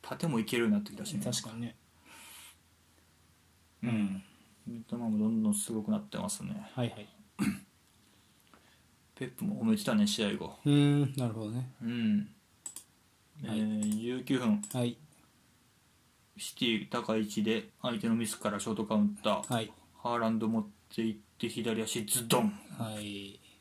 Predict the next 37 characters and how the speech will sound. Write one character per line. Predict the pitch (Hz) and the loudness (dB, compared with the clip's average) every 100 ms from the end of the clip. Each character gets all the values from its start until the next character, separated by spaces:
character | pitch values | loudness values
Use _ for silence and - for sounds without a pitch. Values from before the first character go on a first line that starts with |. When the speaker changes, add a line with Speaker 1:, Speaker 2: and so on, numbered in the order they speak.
| _ _ _ _ - _ _ _ | _ _ _ _ -20 _ _ _
Speaker 1:
や、 | 120 113 | -6 -2
こ | 175 | 6
う | 185 | 6
い | |
う | 156 | 6
の | |
決 | 143 156 | 4 2
め | 165 | 4
ち | - | 4
ゃ | 147 | 2
う | |
ん | 151 | 4
よ | 127 | 2
ね、 | 131 175 175 | 2 2 0
こ | 135 | -2
の | 131 | -2
人。 | 127 127 117 - - - - - _ _ - - - - - - - _ _ _ _ - | 0 2 0 -2 -20 -20 -20 -20 _ _ -20 -20 -20 -20 -20 -20 -20 _ _ _ _ -6
な | 123 | -6
ん | |
か、 | 117 110 - | -4 -10 -8
う | 117 | -10
ん。 | 110 104 - _ - 120 - | -8 -10 -14 _ -18 -16 -6
最 | 202 208 | 0 2
近 | 190 | 2
ど | 135 147 | 2 0
の | 180 | 2
試 | 214 | 8
合 | |
見 | 214 208 | 8 8
て | |
も | 131 127 | 2 0
そ | |
う | 120 | -2
や | |
け | 110 | -2
ど、 | |
点 | 104 220 254 269 254 | 2 4 4 2 -2